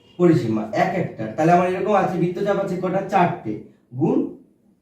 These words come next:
চার, চারটে। অতএব লিখি, লিখে করি, অতএব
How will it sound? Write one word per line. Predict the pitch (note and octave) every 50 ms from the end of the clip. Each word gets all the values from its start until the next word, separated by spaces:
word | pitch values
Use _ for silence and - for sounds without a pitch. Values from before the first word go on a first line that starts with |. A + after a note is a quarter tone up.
| _ _ _ _ _ _ _
চার, | - - C3 A#2 G#2+ - - - - _ _ -
চারটে। | D#3+ D#3+ D#3+ - - - A#2+ G#2+ A2 - - -
অতএব | C#3 C#3 F3+ D#3+ D#3+
লিখি, | E3+ F3 D#3+ - - - D#3+ - -
লিখে | D3 D#3 D#3+ - E3+ D#3+
করি, | C3 C3 C3 C3 - - - - - _ _ _ _ _
অতএব | - C#3 C#3+ C#3 D#3 C#3+ D#3 - - - -